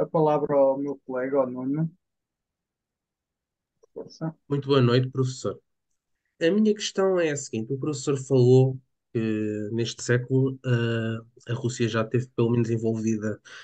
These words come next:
Speaker 2: ah, num confronto armado com a Geórgia e mais recentemente agora com, com a Ucrânia.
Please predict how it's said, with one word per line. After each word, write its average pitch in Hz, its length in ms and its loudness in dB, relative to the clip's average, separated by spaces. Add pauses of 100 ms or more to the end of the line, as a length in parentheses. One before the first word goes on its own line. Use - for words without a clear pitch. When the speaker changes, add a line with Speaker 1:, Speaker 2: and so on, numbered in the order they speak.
(840)
Speaker 2:
ah, 127 240 8
num 131 160 8
confronto 131 500 6
armado 127 640 4
com 131 100 2
a 131 40 6
Geórgia 165 840 0 (280)
e 120 180 2
mais 123 260 2
recentemente 135 720 -2
agora 131 480 0
com, 123 480 0 (220)
com 123 80 -2
a 120 60 0
Ucrânia. - 500 -14